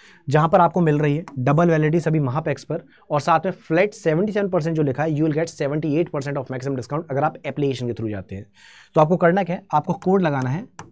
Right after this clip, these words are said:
वाई सेवन टू थ्री। अब अगर आप लोग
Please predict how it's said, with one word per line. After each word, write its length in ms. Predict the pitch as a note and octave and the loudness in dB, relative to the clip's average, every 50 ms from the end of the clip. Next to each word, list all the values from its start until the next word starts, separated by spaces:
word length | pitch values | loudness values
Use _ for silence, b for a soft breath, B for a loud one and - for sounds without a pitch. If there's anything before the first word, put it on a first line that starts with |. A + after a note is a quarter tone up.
| _ - | _ -6
वाई 420 | A#2+ B2 C3 C3 B2+ B2+ C#3 F3 G3+ - | -4 0 2 2 2 2 0 -2 -4 -8
सेवन 440 | - - - - C3 B2 A#2+ C3 D#3+ | -12 -12 -8 -8 -6 -6 -6 -6 -8
टू 440 | F#3 - - - - B2+ B2 C#3+ G3 - - | -8 -10 -10 -8 -6 -4 -4 -6 -8 -10 -10
थ्री। 160 | - B2 - - _ _ _ _ _ _ _ _ b b b b b b b b b b | -10 -10 -10 -12 _ _ _ _ _ _ _ _ b b b b b b b b b b
अब 200 | F3+ F3 F3 - - | 0 0 0 0 -2
अगर 240 | F3+ G3+ C4+ A#3+ | 0 2 2 4
आप 200 | G3+ E3+ D3+ - | 4 4 4 4
लोग 240 | C#3 C3 C3+ D3+ - | 2 0 0 0 -4